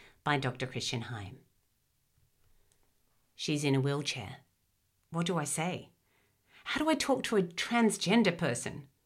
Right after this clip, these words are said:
A Muslim? A born-again Christian? An atheist? A Republican or Democrat? I don't want to get it wrong.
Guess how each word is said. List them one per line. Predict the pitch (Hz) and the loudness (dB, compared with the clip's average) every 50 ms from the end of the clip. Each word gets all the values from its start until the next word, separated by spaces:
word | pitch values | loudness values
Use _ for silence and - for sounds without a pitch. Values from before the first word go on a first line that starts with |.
| _ _ _ _ _ _ _ _ _ _ _ _ _ _ _ _ _ | _ _ _ _ _ _ _ _ _ _ _ _ _ _ _ _ _
A | 180 156 | -2 0
Muslim? | 147 143 170 170 - 240 311 415 392 - - - _ _ _ _ _ _ | 2 2 0 0 2 2 2 2 2 0 -6 -14 _ _ _ _ _ _
A | - 160 | -4 0
born-again | 175 214 247 254 262 247 254 247 233 220 | 2 4 4 4 4 4 6 6 6 6
Christian? | 220 - 220 220 - - 294 339 339 - - - | 4 2 0 0 2 2 2 2 0 -2 -2 2
An | - 190 190 202 | 2 4 6 6
atheist? | 220 247 247 269 302 311 302 - 220 | 6 6 6 4 2 2 4 4 6
A | 196 | 8
Republican | 196 196 175 - 220 214 240 240 - 240 - | 8 8 8 6 4 4 4 2 2 0 2
or | - 190 180 | 4 2 4
Democrat? | 170 185 190 208 202 - - 254 285 294 - - - - - - - - - - _ | 4 4 4 4 2 2 0 0 0 0 -4 -12 -20 -20 -18 -18 -18 -18 -20 -4 _
I | - 247 | 4 6
don't | 226 254 269 277 240 | 8 8 6 8 8
want | 269 269 269 | 10 10 10
to | 262 | 10
get | - - 226 226 254 | 8 8 8 8 8
it | 254 - 196 180 | 6 6 6 6
wrong. | 214 226 254 285 294 277 262 220 196 165 143 131 131 | 8 10 12 12 10 10 12 10 10 10 8 4 0